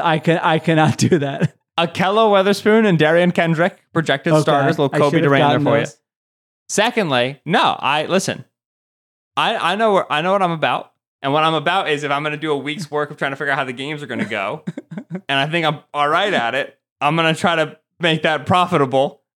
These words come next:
Speaker 2: And I generally am successful doing so, which is a po-, a good feeling.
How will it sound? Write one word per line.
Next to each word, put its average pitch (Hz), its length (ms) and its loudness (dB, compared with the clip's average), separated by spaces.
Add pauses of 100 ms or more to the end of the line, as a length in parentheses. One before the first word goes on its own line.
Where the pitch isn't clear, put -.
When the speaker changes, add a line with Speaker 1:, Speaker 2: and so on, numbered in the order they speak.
(120)
Speaker 2:
And 151 180 0
I 156 100 0
generally 170 400 2
am 165 120 2
successful 170 500 -2
doing 160 280 2
so, 104 240 -2
which 117 120 -8
is 123 80 -10
a 113 40 -16
po-, 123 220 -2
a 131 80 0
good 127 220 -6
feeling. 147 360 0